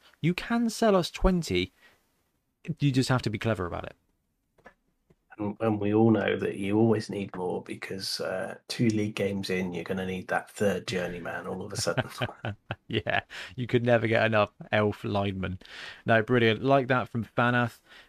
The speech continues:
Speaker 1: Uh, we've got a couple of Kickstarter bits now as well.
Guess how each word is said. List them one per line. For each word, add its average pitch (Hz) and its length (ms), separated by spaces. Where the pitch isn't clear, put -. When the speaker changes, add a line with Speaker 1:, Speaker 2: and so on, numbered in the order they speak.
Speaker 1:
Uh, 135 300
we've 160 260
got 165 320
a 143 220
couple 139 500
of 101 560
Kickstarter 113 640
bits - 260
now 110 220
as 101 140
well. 131 520